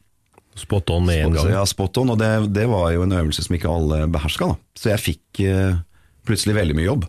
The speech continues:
Speaker 2: Så det holdt både store filmer og, og masse samlebåndsserier som gikk på all verdens, eh, kanaler. Så det, det smørte og holdt mine,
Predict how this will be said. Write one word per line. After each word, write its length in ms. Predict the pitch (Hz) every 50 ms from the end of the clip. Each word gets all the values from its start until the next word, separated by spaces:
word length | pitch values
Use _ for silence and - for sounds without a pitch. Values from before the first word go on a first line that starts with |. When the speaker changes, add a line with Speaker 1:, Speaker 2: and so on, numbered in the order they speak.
| - - -
Speaker 2:
Så 100 | - 101
det 320 | 95 110 131 147 139 135
holdt 380 | 107 110 101 104 101 - - -
både 160 | - 101 98 92
store 260 | 90 - 120 113 131
filmer 280 | 120 131 131 143 143 143
og, 280 | 139 135 139 135 123
og 80 | 120 123
masse 440 | 123 110 - - - - 92 92 90 85
samlebåndsserier 1800 | - 92 82 76 76 76 78 78 76 76 - - 87 80 80 80 80 80 80 78 76 76 69 69 - - 82 - - 85 76 71 73 87 82
som 120 | 80 90 82
gikk 100 | 73 -
på 100 | 78 78
all 80 | 82
verdens, 540 | 80 76 69 69 78 73 - - - - -
eh, 240 | 76 73 71 76 73
kanaler. 440 | 73 - 82 80 78 78 80 92 101
Så 140 | - 104 101
det, 100 | 101 95 - - - - - -
det 260 | - 90 120 156 175 156 151 156 -
smørte 500 | - - 127 117 87 80 - 92 95 95 95
og 200 | 82 92 92 90
holdt 280 | 87 85 87 - - -
mine, 300 | 92 90 78 73 76 78